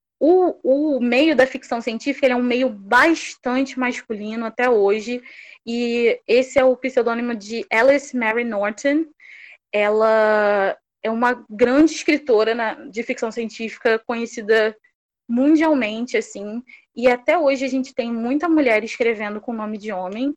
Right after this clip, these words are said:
e o caso mais comum, mais recente, seria J K Rowling, né?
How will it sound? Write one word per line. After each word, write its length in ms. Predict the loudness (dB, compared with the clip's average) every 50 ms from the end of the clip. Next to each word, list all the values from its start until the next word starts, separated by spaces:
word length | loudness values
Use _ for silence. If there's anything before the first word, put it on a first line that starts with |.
| _
e 280 | -2 0 2 2 2 2 2
o 120 | 0 -2 -4
caso 340 | 0 0 0 0 2 0
mais 440 | 0 0 0 0 0 -2 -4 -8 -16 -16 _
comum, 580 | 4 4 4 4 2 -2 -4 -4 -4 -6 -6 -8 _ _ _ _ _ _ _ _ _ _ _ _ _
mais 400 | -6 -2 0 0 0 0 0 2
recente, 540 | 2 2 2 2 -4 -6 -4 -4 -4 -6 0
seria 360 | 0 0 0 2 4 2 2
J 140 | 2 0 -4
K 180 | 0 0 0 0
Rowling, 460 | 2 2 2 2 2 0 0 0 0
né? 260 | -2 -2 -6 -6 -8